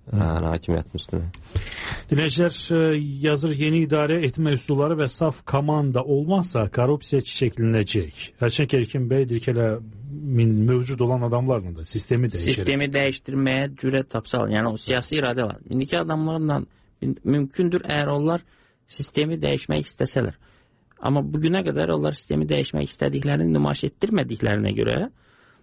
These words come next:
Speaker 3: ə, belə deyək də, ümidlərini itirən adamlar hesab edir ki, elə bu adamları dəyişmək lazımdır. Təbii, adamların dəyişməsi də normal bir şeydir və normal seçkilər olan zaman demokratik cəmiyyətdə siyasi elita dəyişir.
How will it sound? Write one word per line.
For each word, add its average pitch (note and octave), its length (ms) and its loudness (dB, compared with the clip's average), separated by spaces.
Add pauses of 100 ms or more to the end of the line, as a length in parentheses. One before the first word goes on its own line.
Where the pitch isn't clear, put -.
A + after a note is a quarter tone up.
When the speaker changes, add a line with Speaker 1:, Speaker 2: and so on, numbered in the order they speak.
(260)
Speaker 3:
ə, - 160 -2 (920)
belə C3+ 240 2
deyək B2 220 -4
də, - 100 -6
ümidlərini C#3+ 560 0
itirən C3 300 -4
adamlar B2+ 340 0
hesab D3 300 0
edir C#3 160 -2
ki, D3+ 120 -2
elə C3+ 200 2
bu C3 120 -2
adamları B2+ 440 0
dəyişmək G#2+ 360 -4
lazımdır. - 520 -12 (340)
Təbii, E3+ 340 2
adamların C#3 460 -2
dəyişməsi D3+ 460 -2
də G#3+ 80 2
normal B2 380 0
bir B2 100 -10
şeydir F#3+ 340 0
və D#3 160 0 (460)
normal D3 380 0
seçkilər D3+ 520 -2
olan C3 240 0
zaman A2 440 0
demokratik C3 480 0
cəmiyyətdə C3 400 0
siyasi D3 360 0
elita D3 240 0
dəyişir. C#3 480 0